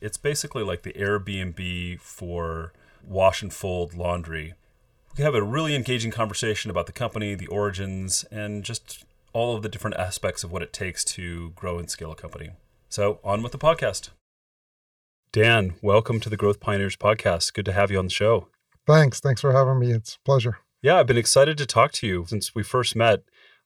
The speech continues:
Speaker 1: I just really resonated with the company and what you're doing, and excited to bring your entrepreneurial story and a little bit about your company to the listeners of, uh, Reno, Nevada and the greater Growth Podcasts fan base, as it were. <laughs>
Speaker 2: Yeah.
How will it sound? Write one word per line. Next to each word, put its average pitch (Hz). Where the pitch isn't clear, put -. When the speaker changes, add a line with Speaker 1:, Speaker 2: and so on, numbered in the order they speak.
Speaker 1:
I 98
just 113
really 110
resonated 95
with 87
the -
company 123
and 110
what 80
you're 87
doing, 117
and 90
excited 107
to 101
bring 101
your 98
entrepreneurial 104
story 107
and 101
a 92
little 95
bit 92
about 92
your 92
company 92
to 101
the 95
listeners 98
of, 92
uh, 98
Reno, 107
Nevada 107
and 90
the 101
greater 98
Growth 110
Podcasts 98
fan 135
base, 104
as 104
it 110
were. 107
<laughs> 165
Speaker 2:
Yeah. 143